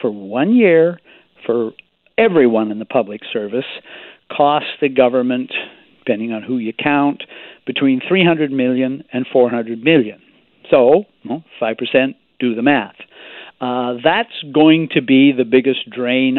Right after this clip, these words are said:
on government resources this year. And the other thing to remember, Simi, when they're announcing new programs is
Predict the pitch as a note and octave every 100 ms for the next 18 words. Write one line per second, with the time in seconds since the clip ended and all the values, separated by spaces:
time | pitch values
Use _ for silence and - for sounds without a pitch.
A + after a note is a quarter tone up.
0 | - B2 A#2+ A#2+ B2 A#2 _ A#2 C3+ B2+
1 | A#2+ B2 A#2 A2+ C#3+ D3+ D3 C3 B2 D3+
2 | F#3 - C3+ C3 F3 A3 - - - -
3 | _ _ _ _ G3 G#3 B3 F#4+ - D4
4 | B3 A#3 G#3 F3 A#3 D#4+ A#3+ E3+ F#3 F#3+
5 | F3 F3 E3+ F3 F#3+ - D#3 A3+ E4 -
6 | C3 A#2+ B2 A#2 B2+ D3 E3+